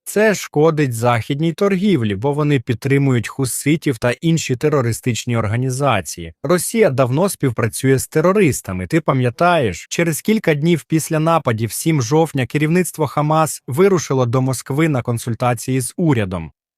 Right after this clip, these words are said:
Гезбола, очевидно, дуже тісно пов'язана, можна сказати, з іранським урядом, і Росія також не має жодних проблем співпрацювати з ними.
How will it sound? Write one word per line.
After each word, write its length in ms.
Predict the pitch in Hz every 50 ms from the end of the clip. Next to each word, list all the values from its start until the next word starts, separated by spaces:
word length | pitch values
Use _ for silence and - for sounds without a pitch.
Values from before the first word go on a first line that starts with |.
| _ _ _ _ -
Гезбола, 500 | 120 165 208 214 202 175 143 120 107 - -
очевидно, 600 | 151 147 - - 147 135 165 180 170 170 156 123
дуже 300 | 113 151 202 196 208 -
тісно 300 | - 147 147 - 160 -
пов'язана, 500 | 139 127 123 143 156 156 139 139 123 120
можна 260 | 131 170 175 214 180
сказати, 440 | - - 123 101 135 147 - 160 135
з 120 | - - _
іранським 480 | 143 135 151 160 160 - - 180 175 - -
урядом, 400 | 208 190 135 113 101 104 98 -
і 100 | - 226
Росія 340 | 226 170 120 - 156 151 143
також 420 | - - 160 175 156 - 117 - 123
не 80 | 123
має 280 | 123 131 135 131 120 110
жодних 380 | 98 117 151 165 165 180 165
проблем 360 | - 127 123 113 117 120 151 -
співпрацювати 680 | - - 123 - - 117 - - 107 113 113 - 139
з 60 | 127
ними. 300 | 160 180 170 127 95 80